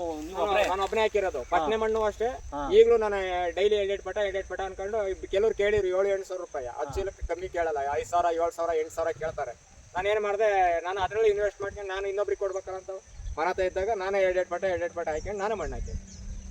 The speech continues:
Speaker 2: ಅದರಿಂದ ಒಂದ್ ಹದಿನೈದು ಸಾವಿರ ಉಳ್ದಿದೆ. ಅದು ಆ
Speaker 1: ಅಂದ್ರೆ ನಾವೆಲ್ಲಾನು ದುಡ್ಡು ಕೊಟ್ಟು ಮಾಡಿಸ್ತೀವಿ ಅಂತಂದ್ರೆ ಎಷ್ಟು ಖರ್ಚಾಗುತ್ತೆ?
Speaker 2: ಒಂದು ಹತ್ತು ಚೀಲಕ್ಕೆ ಅರವತ್ತರಿಂದ ಅರವತ್ತೈದು ಸಾವಿರ, ಎಪ್ಪತ್ತು ಸಾವಿರ ಖರ್ಚು ಬರುತ್ತೆ.
Speaker 1: ಅಂದ್ರೆ ಆ ಕ-, ಎಲ್ಲ
Speaker 2: ಅದು
Speaker 1: ಖರ್ಚು
Speaker 2: ಎಲ್ಲ
Speaker 1: ಮಾಡಿ ನಾವು
Speaker 2: ಎಲ್ಲ ಕೊಂಡು,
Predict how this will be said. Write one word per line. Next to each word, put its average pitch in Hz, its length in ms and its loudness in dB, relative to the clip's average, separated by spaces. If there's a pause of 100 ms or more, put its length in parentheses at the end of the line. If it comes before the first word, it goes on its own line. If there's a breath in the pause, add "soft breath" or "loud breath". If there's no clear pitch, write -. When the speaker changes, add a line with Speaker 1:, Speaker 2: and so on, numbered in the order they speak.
(680)
Speaker 2:
ಅದರಿಂದ 233 240 2
ಒಂದ್ 208 160 6
ಹದಿನೈದು 170 240 0
ಸಾವಿರ 196 160 0
ಉಳ್ದಿದೆ. 143 240 0
ಅದು 156 180 0
ಆ 165 240 6
Speaker 1:
ಅಂದ್ರೆ 226 200 4
ನಾವೆಲ್ಲಾನು 254 540 6
ದುಡ್ಡು 220 160 -4
ಕೊಟ್ಟು 254 240 4
ಮಾಡಿಸ್ತೀವಿ 247 340 2
ಅಂತಂದ್ರೆ 240 300 4
ಎಷ್ಟು - 160 -4
ಖರ್ಚಾಗುತ್ತೆ? 208 480 0
Speaker 2:
ಒಂದು 180 220 6
ಹತ್ತು - 180 0
ಚೀಲಕ್ಕೆ 233 260 0
ಅರವತ್ತರಿಂದ 208 440 2
ಅರವತ್ತೈದು 190 400 4
ಸಾವಿರ, 196 160 2
ಎಪ್ಪತ್ತು 190 420 2
ಸಾವಿರ 196 140 0
ಖರ್ಚು - 260 -10
ಬರುತ್ತೆ. - 400 -12
Speaker 1:
ಅಂದ್ರೆ 208 160 0
ಆ 214 80 4
ಕ-, - 120 0
ಎಲ್ಲ 175 100 2
Speaker 2:
ಅದು 214 140 0
Speaker 1:
ಖರ್ಚು 202 200 4
Speaker 2:
ಎಲ್ಲ 240 120 4
Speaker 1:
ಮಾಡಿ 247 180 8
ನಾವು 240 140 6
Speaker 2:
ಎಲ್ಲ 247 180 10
ಕೊಂಡು, 247 420 2